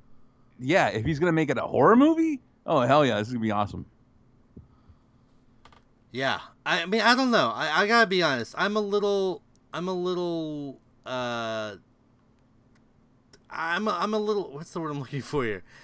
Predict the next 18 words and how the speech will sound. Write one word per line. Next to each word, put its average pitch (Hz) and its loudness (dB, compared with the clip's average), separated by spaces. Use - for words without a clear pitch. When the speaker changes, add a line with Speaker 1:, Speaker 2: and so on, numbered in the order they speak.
Speaker 2:
Um, 110 -6
concerned. 135 -2
Speaker 1:
Ambivalent? 214 2
Oh. 175 -2
Speaker 2:
I'm 170 -8
concerned 156 -4
because, 131 -8
uh, - -18
directing 180 -4
a 175 -2
film 151 -8
is 120 -10
not 127 -2
an 120 -8
easy 107 -10
thing 98 -14
to 87 -16
do. 82 -14